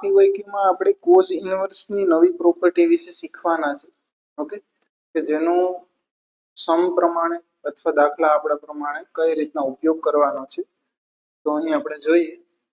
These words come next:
બે હજાર ત્રેવીસ માં પૂછાયેલ એમ પી વાય ક્યુ છે આ. તો અહીં આપણે let S be the set of all solution of the equation. ઓકે,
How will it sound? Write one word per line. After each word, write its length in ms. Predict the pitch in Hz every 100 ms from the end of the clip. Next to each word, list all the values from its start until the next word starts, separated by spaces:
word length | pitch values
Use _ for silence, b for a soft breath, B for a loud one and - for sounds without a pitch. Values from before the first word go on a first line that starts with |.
| _
બે 60 | 160
હજાર 220 | 151 156 156
ત્રેવીસ 440 | 156 151 165 180 -
માં 100 | 180
પૂછાયેલ 520 | - 160 - 170 160 165 -
એમ 120 | 302
પી 240 | _ -
વાય 140 | 160 156
ક્યુ 200 | 156 147
છે 160 | -
આ. 120 | 156 196 _ _ _ _ _ _ _ _ _
તો 60 | 165
અહીં 280 | 147 175 196
આપણે 320 | 185 190 208 - _ -
let 160 | 381 - - _ - 180
S 40 | 190 - 165
be 80 | 180 180
the 80 | 175 -
set 240 | 175 180 180
of 60 | 190 - _ 147
all 200 | 175 196 - -
solution 480 | 160 165 180 175 170 _ _ _ -
of 80 | 147 160
the 60 | - -
equation. 480 | - 147 139 - _ _ _ _
ઓકે, 140 | 233